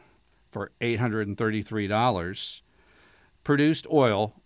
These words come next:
worth over one hundred million dollars. It was discovered in Titusville, Pennsylvania, the city where the United States' first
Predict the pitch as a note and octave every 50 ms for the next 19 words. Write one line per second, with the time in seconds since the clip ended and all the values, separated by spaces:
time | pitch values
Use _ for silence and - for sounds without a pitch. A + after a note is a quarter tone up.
0 | _ _ - C3+ E3+ D3+ C3 A#2+ B2 B2+ - - C#3+ B2+ B2 A#2 G#2+ G#2 G2+ G2+
1 | G2 A2 B2+ C3+ C#3+ C#3+ B2+ D3 C#3 C3+ C3 C3 B2 A#2 A2+ A#2 A#2 A#2 A#2 A2+
2 | A2+ G#2+ G2 F#2+ G#2+ A2 A2+ F#2+ E2+ D#2 B1 A#1+ - - - - - - G#2 F#2+
3 | F#2+ F2+ - - - G2+ - - - C#3 B2 A#2 B2+ A#2 G#2+ G2+ G#2 G2 F#2 -
4 | - A#2+ A2 A2 A2+ - - - A2 A2 G#2 - - A2+ G2+ G2+ - G#2 F2+ A#2
5 | B2+ C#3 C#3 C#3+ C3 B2 G#2+ G2+ G2 - - - G3+ F#3+ D#3 G#2 F#2+ G2 F#2 F#2+
6 | F#2+ F#2 F#2 F#2 F#2+ G2 G2 G2 G2 F#2+ F#2 - - - F#2+ F#2+ F#2 - - -
7 | G#2 G2 F#2 -